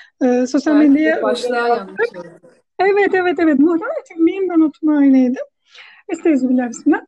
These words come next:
Speaker 1: "Kema arsalna fikum rasulen minkum yetlu aleykum ayatina ve yuzekkikum ve yuallimukumul kitabe vel hikmete ve yuallimukum ma lem tekunu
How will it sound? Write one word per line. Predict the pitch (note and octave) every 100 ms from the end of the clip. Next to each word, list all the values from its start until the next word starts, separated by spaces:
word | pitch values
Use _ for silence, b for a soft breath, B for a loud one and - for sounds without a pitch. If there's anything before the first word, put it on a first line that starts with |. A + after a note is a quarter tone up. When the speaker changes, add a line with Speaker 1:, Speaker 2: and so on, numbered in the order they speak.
| _ _ _ _
Speaker 1:
"Kema | - A#4 A#4 F#4 D#4+
arsalna | E4 E4 - G4+ F4 C#4+ C4+
fikum | C#4 F4+ - C4 B3
rasulen | B3+ - F#4+ E4 C4
minkum | A#3 B3 E4 E4 C#4+ C#4+ D4+ _ b b -
yetlu | G4+ A4+ D4 C#4
aleykum | C4 B3+ D#4+ E4 B3
ayatina | B3 B3 A#3+ D4+ E4 F#4 F4+ F#4 - _ _ -
ve | C4+ D#4
yuzekkikum | C#4+ C4+ C4+ - C#4 D#4+ - E4 E4 E4 E4 b - B3+
ve | B3+
yuallimukumul | B3 C4 E4+ D4+ B3+ B3 D#4+ D4+ C4
kitabe | - - A#3+ B3 C4 D4 - _ _ -
vel | B3+ A3 A#3
hikmete | C#4+ D4+ D#4 D#4+ D#4 - _ B B C#4
ve | C#4+
yuallimukum | C#4 C#4 E4 F4+ C#4+ A#3+ - E4 G#4 G#4 G#4 _ -
ma | B3+ C4+ E4+ E4 C#4+
lem | B3+ C#4 D4+ B3
tekunu | B3 C4 C4 E4+ C4 C4 D#4 E4